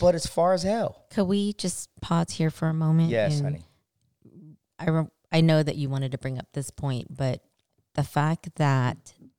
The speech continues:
Speaker 2: we got to talk to the family and say, "You know what? This is a great moment in our lives right now. Like,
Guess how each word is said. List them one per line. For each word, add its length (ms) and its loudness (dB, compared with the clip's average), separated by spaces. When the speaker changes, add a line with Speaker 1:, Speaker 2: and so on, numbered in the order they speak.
Speaker 2:
we 160 -4
got 360 0
to 640 -2
talk 280 -4
to 100 -8
the 80 -8
family 380 -2
and 120 -4
say, 200 -2
"You 140 -2
know 120 -4
what? 300 -4
This 240 -2
is 120 -2
a 100 0
great 540 -4
moment 360 -2
in 160 -4
our 120 -4
lives 600 -4
right 220 -6
now. 540 -8
Like, 380 -8